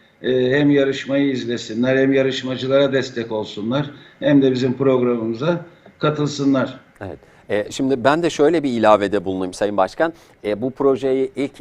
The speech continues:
Speaker 2: e, benimle paylaştığınızda hatırlarsanız uzunca bir sohbet gerçekleştirdik sizinle ve "Helal olsun." dedim. Çünkü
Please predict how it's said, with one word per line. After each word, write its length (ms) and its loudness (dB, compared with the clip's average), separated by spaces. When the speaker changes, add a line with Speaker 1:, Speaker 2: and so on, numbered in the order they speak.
Speaker 2:
e, 280 -2
benimle 300 -2
paylaştığınızda 840 -2
hatırlarsanız 680 -2
uzunca 500 -4
bir 40 -12
sohbet 440 -6
gerçekleştirdik 800 -8
sizinle 460 -6
ve 120 0
"Helal 380 6
olsun." 380 -2
dedim. 240 -4
Çünkü 360 -4